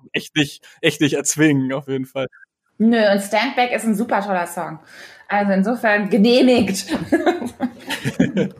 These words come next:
Speaker 1: Okay, ähm, ich mache aber dann mal den Anfang, weil ich, äh, hab's, wie gesagt, äh, erst total verplant, aber dann war relativ easy, in meine, äh, zweitausendeinundzwanzig Playlist zu gucken, weil das Jahr ist doch kurz, deswegen sind da erst <laughs> zwei Songs drauf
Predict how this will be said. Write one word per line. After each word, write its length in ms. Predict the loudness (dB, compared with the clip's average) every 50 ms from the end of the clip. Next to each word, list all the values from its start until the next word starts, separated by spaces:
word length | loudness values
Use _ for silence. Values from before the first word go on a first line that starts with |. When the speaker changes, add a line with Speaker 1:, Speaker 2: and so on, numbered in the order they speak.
| -14 -4 -2 -2 -2 -2 -4 -12 -20 _ -4
Speaker 1:
Okay, 360 | -4 -2 0 0 -2 -2 -4 -4 -2
ähm, 260 | 0 0 0 -2 -2 -4
ich 120 | -2 0
mache 140 | 2 2 2
aber 100 | 2 2
dann 120 | 2 2 2
mal 60 | 2
den 140 | 0 0 0
Anfang, 480 | 0 -2 0 0 2 0 2 2 2
weil 220 | 2 2 2 0 -2
ich, 280 | -8 -12 -14 -14 -10
äh, 60 | -8
hab's, 380 | -8 -4 -4 -4 -4 -4 -4 -4
wie 80 | -2 -2
gesagt, 420 | 0 0 2 0 0 -2 -6 -12 -8
äh, 280 | -4 -2 -2 -2 -2 -2
erst 380 | 0 2 2 2 0 -4 -10 -10
total 280 | -10 -6 -2 0 0 0
verplant, 640 | 0 -4 -8 -2 0 2 4 4 2 2 0 -2 -2
aber 240 | 0 2 2 2
dann 420 | 0 -2 -4 -4 -6 -6 -10 -6 -4
war 140 | -2 -2 0
relativ 360 | 0 -2 -2 -2 -4 -8 -8 -6
easy, 320 | -6 -6 -4 -2 -2 -4
in 220 | -2 -2 -4 -2 0
meine, 460 | 0 2 2 2 2 2 2 0 -4 -8 -16 -20 _ _ 0
äh, 260 | 4 4 4 4 4 0 -6 -16 _ _
zweitausendeinundzwanzig 1120 | -6 0 2 2 2 0 -2 -4 -4 -4 -4 -4 -4 -4 -4 -4 -4 -4 -4 -6 -10 -10 _
Playlist 460 | -2 0 2 2 2 0 -2 -4 -6
zu 120 | -10 -10 -6
gucken, 380 | -4 -4 -4 -4 -4 -4 -2 0
weil 100 | 0 2
das 160 | 2 0 0
Jahr 220 | 0 0 0 0 -2
ist 160 | -4 -6 -6
doch 140 | -8 -8 -6
kurz, 320 | -6 -4 -4 -4 -4 -6
deswegen 360 | -10 -12 -10 -8 -6 -6 -4
sind 180 | -4 -6 -4 -4
da 100 | -4 -2
erst 380 | -2 -2 -4 -4 -4 -4 -4 -2
<laughs> 80 | -2 -2
zwei 360 | 0 2 2 2 2 2 -2
Songs 440 | -2 0 0 -2 -2 -4 -8 -10 -4
drauf 340 | 0 2 2 2 2 0